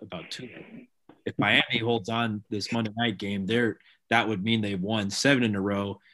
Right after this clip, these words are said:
and they're still in the thick of it. And, uh, the Saints would also be seven and eight. So the Niners really probably have to win one game to get in.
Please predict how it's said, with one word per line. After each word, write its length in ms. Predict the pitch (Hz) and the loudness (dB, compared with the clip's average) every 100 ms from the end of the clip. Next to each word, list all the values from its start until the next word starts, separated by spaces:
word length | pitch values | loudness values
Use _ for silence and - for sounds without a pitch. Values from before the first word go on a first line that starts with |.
| _ _ | _ _
and 160 | 98 92 | -2 4
they're 160 | 123 | 6
still 300 | 123 - 107 | 6 4 2
in 60 | 101 | 2
the 80 | 98 | 0
thick 260 | 98 92 | -2 -2
of 100 | 95 | -2
it. 300 | 98 95 90 - - _ _ _ | -2 -4 -6 -14 -20 _ _ _
And, 420 | 92 92 92 90 | -6 -4 -2 -2
uh, 220 | 92 90 92 | -2 -2 -2
the 80 | - | -2
Saints 400 | - 113 104 - | 0 2 0 0
would 80 | 98 | -2
also 240 | 98 - | 0 -2
be 100 | 92 | -2
seven 320 | 95 - 98 92 | -2 0 0 2
and 100 | 90 | 0
eight. 140 | 87 | 0
So 160 | - 117 | 0 2
the 160 | 120 | 4
Niners 340 | 139 190 147 151 | 4 6 6 6
really 240 | 208 190 | 8 8
probably 280 | 175 160 139 | 8 6 6
have 140 | 117 | 6
to 80 | 117 | 4
win 200 | 113 104 | 4 4
one 220 | 104 101 | 4 4
game 180 | 95 95 | 4 2
to 80 | 87 | 0
get 160 | 92 | -2
in. 220 | 95 113 | 0 0